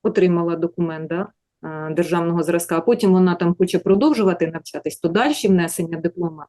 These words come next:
да, тобто іде через єдебу і реєстрація її. І якщо людина отримала не диплом державного зразка, їй дуже буде важко, наприклад, пройти підвищення кваліфікації, тому що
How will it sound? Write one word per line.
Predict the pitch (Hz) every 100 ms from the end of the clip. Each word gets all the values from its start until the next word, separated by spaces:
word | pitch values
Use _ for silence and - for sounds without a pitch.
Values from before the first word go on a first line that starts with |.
| _ _ -
да, | 226
тобто | - - 180 - _
іде | 180 226
через | 226 214 208 185
єдебу | 202 208 190 175
і |
реєстрація | 180 190 - 202 180 170 151
її. | 151 - _ _ _
І | 185
якщо | 190 - 220 202 185 180
людина | 180 190 190 180
отримала | 190 180 170 170
не | 165 175 226 254 196 175
диплом | 190 185 170
державного | 165 165 156 147 _ _ 160 160
зразка, | 165 - 160
їй | 160
дуже | 196 214
буде | 202 214
важко, | 220 220 175
наприклад, | - 185 170 -
пройти | 165 190
підвищення | 185 160 170 185 170
кваліфікації, | - 165 165 175 165 147 -
тому | - 156
що | -